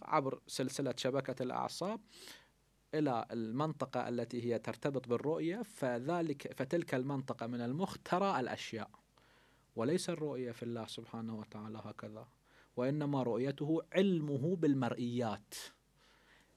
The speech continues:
سمعه علمه بالمسموعات. حكمته بمعنى علمه بوضع الأشياء في مواضعها. فهذه الصفات ترجع إلى العلم، والعلم والقدرة والحياة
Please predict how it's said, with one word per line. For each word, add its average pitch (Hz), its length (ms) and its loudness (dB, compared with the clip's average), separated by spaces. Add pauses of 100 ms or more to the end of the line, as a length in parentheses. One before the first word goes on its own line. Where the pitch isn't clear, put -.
(300)
سمعه 160 560 4 (140)
علمه 180 520 6
بالمسموعات. 113 1040 0 (720)
حكمته 180 880 2
بمعنى 165 640 0 (120)
علمه 180 720 4 (800)
بوضع 147 300 6
الأشياء 139 560 2
في 165 340 -2 (460)
مواضعها. 110 800 0 (460)
فهذه 190 680 6
الصفات 151 640 4
ترجع 208 420 4
إلى 208 100 6
العلم، 185 480 4 (1120)
والعلم 165 720 6
والقدرة 160 760 4
والحياة 156 640 2